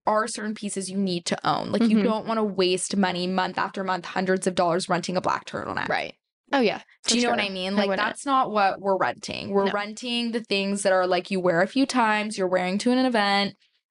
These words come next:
Speaker 1: are super, like, fun,
Speaker 2: Mm-hmm.
Speaker 1: but not
Speaker 2: So invest in your
Speaker 1: your
Speaker 2: basics.
Speaker 1: core wardrobe. Yeah,
Speaker 2: Yeah.
Speaker 1: invest in your basics, buy your basics.
Speaker 2: Mm-hmm. Yeah, I agree. So I think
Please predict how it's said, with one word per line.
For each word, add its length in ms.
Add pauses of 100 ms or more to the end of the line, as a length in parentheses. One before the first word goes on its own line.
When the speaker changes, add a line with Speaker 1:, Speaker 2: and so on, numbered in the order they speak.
(220)
Speaker 1:
are 100
super, 320
like, 220
fun, 640 (140)
Speaker 2:
Mm-hmm. 300 (640)
Speaker 1:
but 360
not 680
Speaker 2:
So 200
invest 400
in 120
your 120
Speaker 1:
your 100
Speaker 2:
basics. 200
Speaker 1:
core 300
wardrobe. 640
Yeah, 120
Speaker 2:
Yeah. 60
Speaker 1:
invest 380
in 80
your 100
basics, 460
buy 260
your 160
basics. 400
Speaker 2:
Mm-hmm. 280 (200)
Yeah, 220 (120)
I 60
agree. 440 (200)
So 400 (220)
I 80
think 180